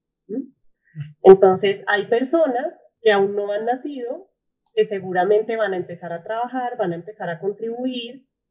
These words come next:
eh, y que van a estar sujetas a estas reglas de juego y que van a tener que cargar con esa, van a tener que sostener sobre sus hombros esa carga tan onerosa que, que estamos creando con esta reforma hoy.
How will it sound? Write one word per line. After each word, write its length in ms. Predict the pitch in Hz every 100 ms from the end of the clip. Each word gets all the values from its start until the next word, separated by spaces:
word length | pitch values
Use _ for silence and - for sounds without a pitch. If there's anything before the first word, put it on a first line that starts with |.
| _ _ _ _ _ - - _
eh, 600 | 220 202 190 185 175 _
y 160 | - 226
que 140 | 220
van 180 | 202 185
a 60 | 175
estar 240 | 175 214
sujetas 440 | 240 226 220 170 165
a 60 |
estas 300 | 160 185 180
reglas 340 | 208 214 220 214
de 80 |
juego 640 | 247 277 262 202 311 381 _ _ _ _ _ _ _ _ _ _
y 180 | - 220
que 140 | 220 196
van 260 | 190 175
a 120 | 165
tener 360 | 185 220 196 170
que 120 | 185
cargar 640 | - 214 214 208 180 180 _ _ _ _ -
con 220 | 202 190
esa, 320 | 175 175 180
van 160 | 180 170
a 60 |
tener 280 | 170 220 -
que 80 | 175
sostener 400 | 214 - 214 160
sobre 260 | 170 185
sus 220 | 214 220 190
hombros 380 | 160 160 175 -
esa 240 | 214 214
carga 500 | - 214 208 214 214 -
tan 180 | 220
onerosa 640 | 208 180 165 165 156 165 165 - - _ _ _
que, 460 | 214 202 180 165 - -
que 60 | 190
estamos 360 | - 160 160
creando 380 | - 214 165 151
con 140 | 208
esta 240 | 190 - 160
reforma 420 | 220 - 151 165 226
hoy. 160 | 302